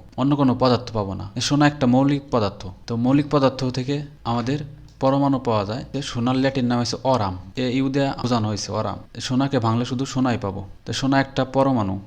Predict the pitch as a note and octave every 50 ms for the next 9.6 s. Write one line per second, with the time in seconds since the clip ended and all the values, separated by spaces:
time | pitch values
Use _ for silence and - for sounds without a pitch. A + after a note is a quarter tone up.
0 | - - - - - A2 A2 A2+ A2+ C#3+ D#3+ D#3 - - B2 - - - - B2+
1 | A#2+ C#3+ C#3+ D#3 D#3 B2+ A#2 B2 C3+ D3 D3+ D3 D3 C#3 B2 A2 G2 - - G2
2 | - G2 F#2 F#2+ F2+ - - A2+ B2 A2+ - B2+ A2+ A#2 C3 B2+ C#3 C#3 C3+ B2
3 | B2 A#2 G2+ F#2+ F2+ G2 A#2 C3+ C3 D3 C#3+ D3 C3 C3 B2+ - D#3+ D3+ D3 C#3+
4 | A#2+ C3 B2+ B2+ - A2+ - G2+ G2 F#2 F#2+ F#2+ - - A#2+ A#2+ - - D3+ D#3
5 | D#3 D3 D3 C#3+ C#3+ B2+ A2 A2+ A2+ A2+ A2 A#2 A#2 G#2+ - B2 A2 G#2 A#2 A#2+
6 | A2+ A2 A2 G#2 G#2 A2 - - - C3 A#2+ - D3 C#3 D3 C#3+ A#2+ B2 B2+ A#2
7 | A#2+ A2 G#2+ G#2+ G#2 A#2 C3+ D3 - - - - - - - A#2 A2+ A#2+ A#2+ A#2
8 | A#2 A#2 - C#3 D3 C#3+ - D#3+ D#3 D3+ C#3+ C#3+ C3+ A#2+ B2 - A2 B2 C3 C3+
9 | C3 B2 G#2 G2 G#2 A2 A2+ A2 A2+ G#2+ F#2+ F2+